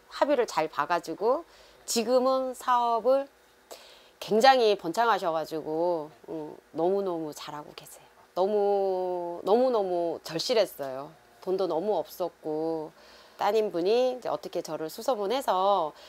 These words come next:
멀리서 오셨어요. 지방에서. 어, 정말 제가 차비를 줘서 보내야 될 정도로 마음이 아팠어요.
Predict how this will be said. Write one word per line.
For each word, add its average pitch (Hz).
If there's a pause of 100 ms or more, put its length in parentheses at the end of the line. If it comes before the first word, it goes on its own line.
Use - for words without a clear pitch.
(140)
멀리서 254
오셨어요. 170
지방에서. 170
어, 156 (200)
정말 214
제가 185
차비를 403
줘서 359
보내야 294
될 208
정도로 180
마음이 170
아팠어요. 139